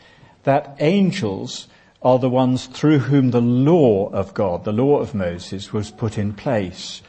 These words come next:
Galatians three, put in place through angels. Stephen says in Acts seven, "An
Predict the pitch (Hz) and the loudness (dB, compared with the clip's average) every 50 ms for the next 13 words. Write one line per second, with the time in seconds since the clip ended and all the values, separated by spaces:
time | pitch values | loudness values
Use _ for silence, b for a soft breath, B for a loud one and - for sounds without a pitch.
0 | b b b b - 107 104 107 110 107 104 - - 101 92 - - - - - | b b b b -8 -2 0 2 2 2 0 -2 -4 -4 -4 -6 -10 -12 -6 -4
1 | 113 117 113 113 113 113 139 165 - - 110 101 - 104 98 98 - 107 101 101 | -2 0 0 0 -2 -4 -6 -8 -8 -8 -8 -6 -6 -8 -8 -4 -2 -2 -2 -2
2 | - - - - 98 92 92 - - - 123 123 127 127 127 - - 127 123 127 | -4 -8 -12 -10 -8 -8 -8 -6 -2 0 2 2 2 2 0 0 -2 -2 -2 -2
3 | 135 135 - - - B B B B B B B B B B B B _ - - | -4 -8 -12 -16 -18 B B B B B B B B B B B B _ -18 -4
4 | - - 131 135 117 131 120 110 - 127 110 104 - 110 98 98 101 - - - | 0 2 4 4 2 2 -2 0 0 0 0 0 0 -2 -2 -2 -4 -4 -8 -12
5 | - - - - 160 117 113 127 117 104 107 110 | -12 -8 -2 0 0 0 0 0 -2 -2 -4 -4